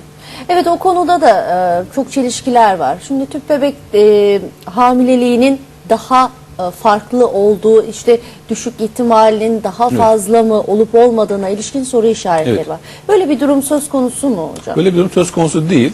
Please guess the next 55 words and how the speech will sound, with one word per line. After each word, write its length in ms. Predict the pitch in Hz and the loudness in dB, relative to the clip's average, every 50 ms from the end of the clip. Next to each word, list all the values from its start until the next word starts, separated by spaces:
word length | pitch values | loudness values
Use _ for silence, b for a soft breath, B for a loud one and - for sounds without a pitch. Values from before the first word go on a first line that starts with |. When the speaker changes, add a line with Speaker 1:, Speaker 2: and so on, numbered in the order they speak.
| - 127 | -4 -4
Speaker 2:
Yani 240 | 143 170 143 123 120 | -2 0 0 0 -2
tüp 160 | - 233 - | -4 -6 -4
bebeğin 420 | - 147 131 123 123 139 190 233 277 B B B B B B B - - 107 98 | -2 -2 0 0 0 0 0 -2 -4 B B B B B B B -18 -14 -6 -2
gebe 220 | 113 135 151 208 | 0 2 2 0
kalması 440 | - - 135 107 107 104 104 - 113 | 2 2 2 2 2 0 -2 -4 -2
zor. 220 | 92 98 98 92 76 73 90 | 0 0 0 0 0 -4 -6
Yani 260 | 110 120 113 101 90 | -4 -2 -2 -2 0
tedavinin 380 | - 104 110 117 117 131 131 135 | 0 2 2 2 2 2 0 -2
ön 80 | 139 | -2
aşaması 440 | 135 117 - - 98 92 90 95 92 | -2 -2 -2 -2 -2 -2 -2 -2 -2
zor. 180 | 85 110 175 226 - - - - | 0 0 -2 -2 -4 -12 -10 -6
Ama 120 | 135 127 117 | -2 -2 0
gebeliği 340 | 117 147 170 160 175 175 | 0 0 0 0 0 0
normal 300 | 170 170 165 180 185 185 | 0 0 2 2 2 2
bir 60 | 165 131 | 2 2
gebelik 320 | 120 110 101 - - - | 2 0 0 -2 -4 -2
Speaker 1:
Geri 100 | 370 381 | 0 0
Speaker 2:
gibi. 100 | 392 - | 2 2
Speaker 1:
kalan 260 | 302 285 254 233 226 | 2 4 4 4 2
süreç 320 | 226 - 311 339 370 - 403 | 2 0 -2 -4 0 2 2
aynı. 280 | 349 311 233 185 143 | 4 4 4 4 4
Speaker 2:
Normal 280 | 156 165 175 196 196 160 | 2 4 2 2 0 0
bir 60 | 131 | 0
gebelik 360 | 113 113 101 98 95 87 - | 0 0 0 0 -2 -4 -4
gibi. 200 | - 95 98 - | -4 -4 -4 -2
Takibi 400 | - - 131 131 131 - 143 135 | 0 0 0 0 0 0 -2 -2
de 60 | 127 | 0
her 160 | 123 127 123 117 | 2 2 0 0
şey 220 | - - 110 98 | 0 -2 -2 0
normal. 360 | 98 92 92 107 135 143 131 | 0 0 0 -2 -2 -2 -2
Yani 200 | 135 139 135 127 | -2 -2 -2 -2
hasta 300 | 123 135 131 - - 156 | -2 -2 -2 -2 0 0
hep 100 | 151 151 | -2 0
şunu 200 | - - 151 131 | -2 -4 -4 -2
soruyor 320 | 110 - 104 98 104 110 113 B B B B | -2 -2 0 0 0 -2 -2 B B B B
haklı 280 | - 120 110 - - 113 | -4 -4 -4 0 2 2
olarak. 240 | 101 98 113 160 170 B B B B B B B B B B - | 2 2 2 0 -4 B B B B B B B B B B -2
"Acaba 260 | 131 131 143 135 147 | 2 2 4 4 4
hep 140 | 160 147 147 | 2 2 2
yatmam 300 | 131 - - 151 135 131 | 0 0 0 0 0 2
mı 80 | 117 | 2
gerekiyor 320 | 101 98 95 87 - 98 101 | 2 0 0 -2 -2 -2 -2
dokuz 220 | 101 - 104 107 | -2 0 2 2
ay 140 | 104 92 - | 2 2 2
boyunca?" 320 | - 123 - - 240 - | 2 0 0 0 0 -2
Speaker 1:
Hı 40 | 85 | -2
hı. 60 | 80 | -4
Speaker 2:
diye. 240 | 85 95 143 180 165 | -4 -6 -6 -4 -2
Böyle 200 | 147 139 131 123 | -2 0 0 -2
bir 40 | 113 | -2
şey 160 | - - 101 | -2 -2 0
gerek 280 | 117 120 110 92 - - | 2 2 2 0 0 -4
yok. 140 | 143 139 | -8 -6
Normal 280 | 120 123 127 131 139 139 | -2 -2 0 0 0 0
yaşam 260 | 127 - - 147 139 | -2 -2 -2 -4 -4